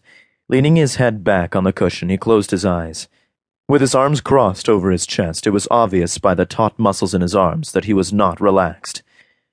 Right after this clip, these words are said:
Rafe sat on the opposite sofa across from him. "Does it feel like some form of magic? Good? Evil?"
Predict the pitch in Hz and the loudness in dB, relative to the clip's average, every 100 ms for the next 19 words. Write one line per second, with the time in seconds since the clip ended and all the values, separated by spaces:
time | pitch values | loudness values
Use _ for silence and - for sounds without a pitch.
0 | _ 123 143 - - 127 98 95 95 95 | _ 0 0 0 -2 0 0 0 2 0
1 | 95 95 - 104 85 95 92 - 107 - | -2 -6 -4 -2 0 0 -2 -2 -4 -4
2 | 85 80 80 _ _ _ _ _ _ _ | -8 -8 -12 _ _ _ _ _ _ _
3 | _ - 110 117 104 98 107 95 107 92 | _ -4 -2 2 2 2 -2 0 2 2
4 | 90 98 120 117 - _ - 98 98 110 | 2 0 -2 -6 -10 _ -4 2 2 0
5 | - _ _ _ _ _ _ - 101 92 | -10 _ _ _ _ _ _ -2 0 0
6 | 104 | -2